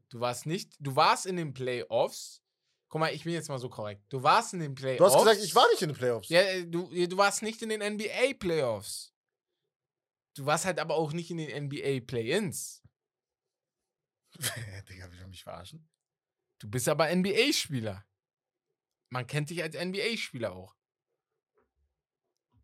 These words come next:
Speaker 2: Bin ich in der G-League oder was? Das ist keine Frage.
Speaker 1: <laughs>
Speaker 2: Also,
Speaker 1: Da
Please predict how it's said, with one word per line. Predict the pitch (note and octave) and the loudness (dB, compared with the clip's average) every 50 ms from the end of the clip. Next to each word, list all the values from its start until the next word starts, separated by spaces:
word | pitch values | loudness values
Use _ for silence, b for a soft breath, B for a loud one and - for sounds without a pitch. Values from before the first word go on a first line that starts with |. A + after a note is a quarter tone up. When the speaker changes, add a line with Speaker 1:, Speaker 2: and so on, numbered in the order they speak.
| _ _ - - | _ _ -20 -18
Speaker 2:
Bin | F2+ E2+ A#2+ | -12 -10 -8
ich | A#2 - A2+ | -8 -8 -6
in | A2+ | -6
der | A2+ G#2 | -6 -8
G-League | G2 G#2 C3 E3 G4 E4+ - - | -6 -6 -8 -8 -8 -10 -12 -12
oder | F#2+ F2+ D#2+ D#2 | -18 -20 -20 -20
was? | D#2+ D#2 - - - _ _ _ | -20 -20 -20 -20 -20 _ _ _
Das | - F#2+ - - | -14 -12 -10 -10
ist | G#2+ G2+ - | -10 -10 -12
keine | - - A2+ A2 G2+ | -10 -10 -10 -10 -10
Frage. | - - - E2 _ | -14 -18 -20 -20 _
Speaker 1:
<laughs> | - | -12
Speaker 2:
Also, | A#2+ B2 - | -4 2 4
Speaker 1:
Da | - - - - B3+ - - - A3+ F3 - - - F3+ E3 - - E3 D3+ D3 C#3+ C#3+ C#3+ C3 | 4 6 8 10 10 10 12 12 10 10 10 10 10 10 10 8 8 8 8 8 10 8 8 6